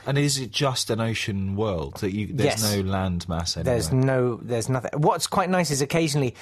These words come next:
Speaker 2: so there'll be, uh, the, <laughs> my little boy was sort of watching me play it, and he was like, "That's a lot of kelp." <laughs> It's like, yes, it's very kelp heavy.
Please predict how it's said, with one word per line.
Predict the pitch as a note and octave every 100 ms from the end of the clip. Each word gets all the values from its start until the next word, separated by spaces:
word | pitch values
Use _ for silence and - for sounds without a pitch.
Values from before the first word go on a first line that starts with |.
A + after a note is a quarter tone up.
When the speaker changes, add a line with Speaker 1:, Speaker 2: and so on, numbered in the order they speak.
| - - -
Speaker 2:
so | - E3+
there'll | D#3 D3
be, | E3+ E3 D#3 - _
uh, | C3+ B2+ B2+
the, | B2+ C3 - - - - F3 - A2
<laughs> |
my | C3
little | C#3 C3+
boy | C#3 C3+ A2+
was | F#2+ G2
sort | - - G#2+
of |
watching | G#2 F#2 A2+
me | G2+
play | - A#2
it, |
and | E2+
he | G2+
was | F#2+
like, | F#2+ - - - - _
"That's | - -
a | F2
lot | F2+ G2 -
of | -
kelp." | - G2 F2+ - - _
<laughs> | - - - - G#3+ - A3
It's | - - F3 - -
like, | A#2 - - - - - B2
yes, | C#3 G#2+ -
it's | D#3 -
very | D3+ D3+ D#3+
kelp | D#3 D3+ -
heavy. | D#3 A#2